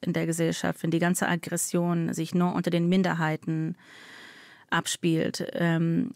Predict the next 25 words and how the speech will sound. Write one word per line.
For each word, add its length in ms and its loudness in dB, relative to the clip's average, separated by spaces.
dann 220 0
ist 180 -4
die 80 2
Mehrheitsgesellschaft 1300 0
ja 200 0
schon, 540 0
sagen 320 -2
wir 80 0
mal, 280 0
ganz 300 -2
erhaben 1000 -2
da. 440 2
Also 420 0
die, 460 -2
die 120 -2
Mehrheitsgesellschaft 840 -2
muss 180 2
sich 140 -6
die 100 0
Hände 300 -2
nicht 160 -4
schmutzig 420 -8
machen, 360 -8
im 60 -16
Prinzip. 500 -10